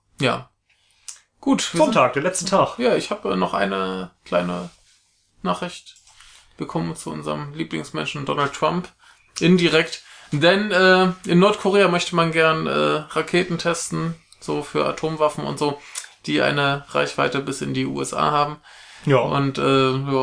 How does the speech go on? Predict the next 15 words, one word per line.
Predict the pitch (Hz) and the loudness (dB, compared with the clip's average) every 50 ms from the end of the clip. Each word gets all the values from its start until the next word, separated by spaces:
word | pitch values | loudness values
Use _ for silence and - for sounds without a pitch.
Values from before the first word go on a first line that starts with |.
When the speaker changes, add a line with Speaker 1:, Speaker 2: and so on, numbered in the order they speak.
| 131 127 | 0 0
Speaker 1:
wollen | 131 135 139 | 0 0 0
sie | 135 135 | 0 0
mal | 139 135 135 127 | 0 0 2 2
wohl | 135 135 | 2 0
so | 131 135 | 0 0
ein | 131 131 | -2 -2
bisschen | 131 127 - - 135 127 127 123 123 123 123 - _ _ _ - | -2 -4 -2 0 2 2 2 2 0 -2 -4 -8 _ _ _ -8
kitzeln, | - 170 - - - 123 123 123 123 127 | -8 -6 -6 -2 -2 -2 -2 -2 -4 -6
ne, | 127 139 147 139 | -6 -6 -8 -10
was | 131 123 - | -12 -12 -8
der | - 135 | -4 -2
Herr | 127 127 123 | -2 -2 -2
Trump | - - 131 131 123 | 0 0 0 0 2
dazu | - 127 123 - - 131 123 | 0 0 0 2 0 0 2
sagt. | 127 131 127 127 127 - - | 4 4 4 2 0 -2 -8